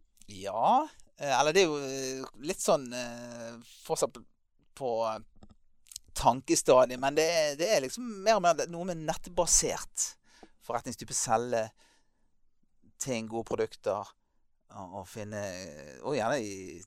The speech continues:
til ulike markeder og land og forskjellig, men, men, eh, noe innenfor der har jeg veldig sans for, noe som man liksom kan være portabelt, og man kan ta med seg, og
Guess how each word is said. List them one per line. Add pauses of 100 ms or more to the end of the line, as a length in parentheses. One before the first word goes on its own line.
(680)
til
ulike
markeder
og
land
og
forskjellig,
men,
men,
eh,
noe
innenfor
der (580)
har
jeg
veldig (320)
sans
for,
noe
som
man
liksom (1080)
kan
være
portabelt,
og
man
kan
ta
med
seg,
og